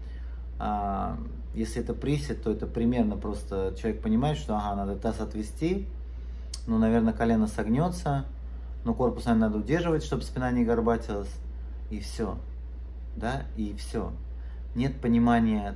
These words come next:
того, куда что идет, где что держится, где что наклоняется, где что работает, как нагружается, как правильно, где не выгибаться, где держать, где фиксировать, куда смотреть.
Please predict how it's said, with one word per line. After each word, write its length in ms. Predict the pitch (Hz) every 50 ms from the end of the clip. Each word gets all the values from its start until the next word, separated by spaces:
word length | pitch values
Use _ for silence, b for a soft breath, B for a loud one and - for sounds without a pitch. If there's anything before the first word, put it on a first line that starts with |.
| - -
того, 560 | 110 107 104 110 113 113 107 107 98 - - - - - - - - - - - - - - - - - - -
куда 360 | 127 117 104 113 110 110 110
что 320 | 107 - - - 107 107 107
идет, 580 | 117 113 104 101 104 110 104 98 92 - - -
где 260 | 101 95 107 117 113
что 220 | - - - 113
держится, 520 | 107 107 110 110 98 92 92 92 - - 95
где 240 | 95 95 107 117
что 180 | 120 - - 113
наклоняется, 800 | 110 107 107 - 113 107 107 104 95 90 90 90 - - - - B B B B B B B -
где 100 | 127 123
что 220 | 117 - - 123
работает, 580 | 120 120 110 104 104 104 95 - - 95 92 - -
как 180 | 123 117 -
нагружается, 760 | 127 123 113 113 120 120 117 117 107 98 90 90 90 - - 101
как 180 | - 113 113 -
правильно, 440 | - - 113 107 101 98 95 95 95
где 240 | 95 98 101 110 117
не 140 | 117 117 113
выгибаться, 640 | 110 113 107 117 110 107 101 95 95 - - - 92
где 260 | 92 98 113 120 120
держать, 600 | 113 113 110 127 120 120 - 113 101 95 98 -
где 180 | 92 104 113
фиксировать, 640 | 117 - 123 - - - - 110 104 98 95 92 92 - B B B B B B B -
куда 220 | 110 110 120 120
смотреть. 540 | 117 - 123 120 113 - 117 104 95 95